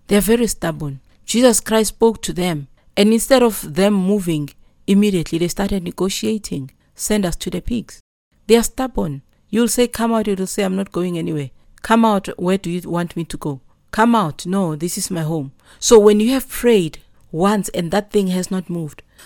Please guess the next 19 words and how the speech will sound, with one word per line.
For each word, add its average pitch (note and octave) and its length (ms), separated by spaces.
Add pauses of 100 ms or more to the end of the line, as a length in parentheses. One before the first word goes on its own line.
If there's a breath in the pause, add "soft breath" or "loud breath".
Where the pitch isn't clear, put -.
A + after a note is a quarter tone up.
(100)
when G#3 180
you C4 100
have B3 160
cast - 320
it G#3 160
once G3 380
and F#3 120
it F3+ 120
has G3 200
not F#3 140
moved, F3 300 (280 soft breath)
cast G3 300
it E3+ 60
again. G3 440 (460)
When G#3+ 160
you B3+ 120
have B3 160
prayed A#3 280
once F#3+ 400